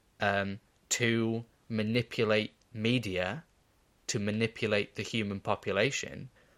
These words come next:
so that they would then be able to convert them into Daleks. Um, that was, like, the whole point. So calling it The Long Game is kinda smart anyway, I'm rambling.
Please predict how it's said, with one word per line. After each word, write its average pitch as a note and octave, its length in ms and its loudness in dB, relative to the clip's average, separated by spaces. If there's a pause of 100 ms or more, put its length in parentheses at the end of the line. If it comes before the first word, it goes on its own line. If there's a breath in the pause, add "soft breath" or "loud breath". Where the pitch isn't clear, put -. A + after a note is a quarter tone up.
so - 260 2
that G#2+ 180 2
they G#2 120 2
would G2+ 160 -2
then G2+ 180 0
be G2 160 -4
able F#2+ 120 -6
to - 120 -12
convert F#2+ 380 -2
them - 100 -14
into F#2+ 160 -12
Daleks. - 640 -2 (560 soft breath)
Um, F#2+ 400 -2 (120)
that G#2 140 2
was, G2 120 -4
like, - 100 -6
the - 80 -14
whole F#2+ 140 -8
point. G#2+ 260 0 (220 soft breath)
So - 120 -8
calling A#2 280 0
it A2+ 80 -6
The - 80 -6
Long A2 200 2
Game F#2+ 200 -6
is F2+ 80 -10
kinda F#2 260 -8
smart F2+ 400 -8
anyway, F#2 320 -6
I'm F2 80 -14 (280)
rambling. F#2 220 -8